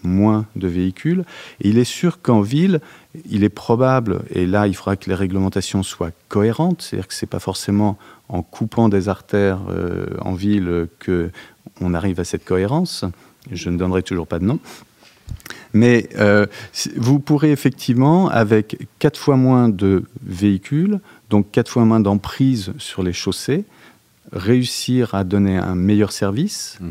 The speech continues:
Speaker 1: pour la population. Et en plus, comme ces voitures vont rouler,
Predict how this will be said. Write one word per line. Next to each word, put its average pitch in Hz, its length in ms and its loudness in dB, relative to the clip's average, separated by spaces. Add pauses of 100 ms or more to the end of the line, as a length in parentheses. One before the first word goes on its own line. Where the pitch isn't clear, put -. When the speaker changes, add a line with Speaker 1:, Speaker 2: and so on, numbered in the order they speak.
(240)
Speaker 1:
pour 95 260 -2
la 90 100 -2
population. 98 580 -2 (420)
Et 120 120 4
en 120 100 4
plus, 190 460 -2 (300)
comme 156 180 2
ces - 140 0
voitures 120 420 0
vont 98 180 0
rouler, 160 460 0